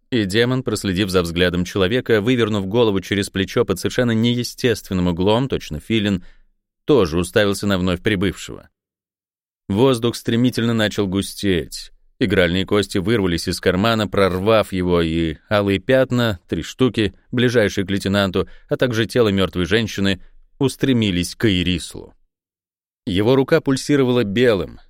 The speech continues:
и то, что было мертвым, соткалось вокруг в щит из плоти и костей, который полностью укрыл воина в момент колоссального взрыва теней и синего пламени.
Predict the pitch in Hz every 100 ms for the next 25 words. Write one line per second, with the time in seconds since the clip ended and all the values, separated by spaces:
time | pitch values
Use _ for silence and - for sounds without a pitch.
0 | _ _ - 85 85 104 - 95 95 90
1 | 104 123 - 104 85 - - - - 127
2 | - 131 123 - 113 127 131 - - -
3 | - 139 120 107 - 117 117 107 104 95
4 | 101 98 - 117 107 90 85 92 87 127
5 | 117 87 - 90 85 101 82 98 104 92
6 | 85 90 107 95 - 123 117 107 - 120
7 | 123 120 120 113 113 98 87 92 123 127
8 | 101 95 - 104 107 113 110 95 - 123
9 | 104 104 104 107 107 95 82 62 -